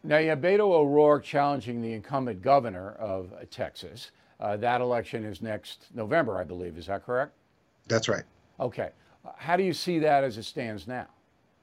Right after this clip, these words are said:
Speaker 2: I see Governor Abbott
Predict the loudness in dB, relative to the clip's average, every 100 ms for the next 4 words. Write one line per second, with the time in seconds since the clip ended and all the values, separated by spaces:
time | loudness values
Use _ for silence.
0 | _ _ _ _ _ _ _ -10 -8 -8
1 | -8 -8 4 6 8 8 6 6 4 4
2 | 6 4 2